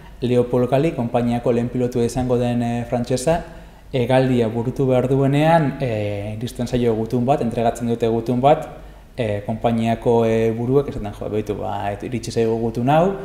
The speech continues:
eh, foreign officeetik, eta ezin dezakezu hegazkina eraman." Bueno, bidali behar dituzte,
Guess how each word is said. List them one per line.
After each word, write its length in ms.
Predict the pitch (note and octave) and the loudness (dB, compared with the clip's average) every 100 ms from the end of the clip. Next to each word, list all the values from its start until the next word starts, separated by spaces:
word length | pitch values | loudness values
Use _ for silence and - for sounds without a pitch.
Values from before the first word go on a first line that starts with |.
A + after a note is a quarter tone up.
| - - - | -14 -18 -10
eh, 260 | - G#2+ G#2+ | -4 -2 -2
foreign 240 | G#2+ A2+ A2+ | -2 0 0
officeetik, 560 | A2+ A#2+ A#2 D3+ D#3+ | -4 -6 -4 -2 -2
eta 200 | - A#2 | -2 -4
ezin 200 | G#2 A#2 | -4 -2
dezakezu 500 | A2 G#2 G#2 G#2 - | -4 -2 -4 -6 -6
hegazkina 420 | G2+ G#2 - G#2+ G2+ | -4 -6 -6 -6 -4
eraman." 340 | G#2 G2 F#2+ - | -4 -4 -10 -14
Bueno, 180 | B2 G#2 | -16 -12
bidali 240 | G#2 G#2 G#2+ | -6 -4 -2
behar 160 | G#2+ G#2+ | -2 -2
dituzte, 580 | G#2 G#2+ A#2+ G#2+ G2+ | -4 -4 -2 -2 -2